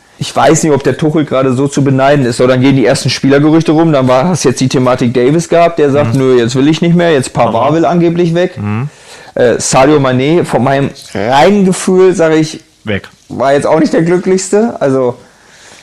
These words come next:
Speaker 1: wenn ich in der achtzigsten Minute, wenn ich unbedingt ein Tor brauche und der siebzehnjährige wird eingewechselt und ich als der, äh, Top-Stürmer nicht, dann, ähm, ist das auch ein Zeichen. Also,
Speaker 2: Mhm.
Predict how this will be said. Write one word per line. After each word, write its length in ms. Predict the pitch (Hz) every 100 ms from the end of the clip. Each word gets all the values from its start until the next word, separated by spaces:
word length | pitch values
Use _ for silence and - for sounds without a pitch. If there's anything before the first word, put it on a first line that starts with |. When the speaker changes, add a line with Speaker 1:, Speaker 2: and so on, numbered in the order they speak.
| _
Speaker 1:
wenn 140 | 123
ich 120 | 135 139
in 100 | 139
der 260 | 127 -
achtzigsten 500 | 147 - - 170 -
Minute, 240 | 156 151 143
wenn 100 | 135
ich 80 |
unbedingt 280 | 127 147 135
ein 40 | 151
Tor 120 | 156
brauche 180 | 156 151
und 120 | 135
der 120 | 131
siebzehnjährige 640 | 165 151 - 170 165 165
wird 120 | 156 -
eingewechselt 460 | 160 156 147 143
und 140 | 131 82
ich 180 | 139
als 180 | 139 131
der, 400 | 131 131 123 120 - _ - -
äh, 300 | 123 123 104 - -
Top-Stürmer 600 | 143 - - 156 143 135
nicht, 320 | 139 175 -
dann, 260 | 151 143 117
ähm, 400 | 113 135 135 127 _ _ -
ist 80 | 135
das 100 | 131
auch 160 | 131
ein 100 | 147
Zeichen. 500 | - 143 156 160 185
Also, 360 | - 127 110
Speaker 2:
Mhm. 40 | 113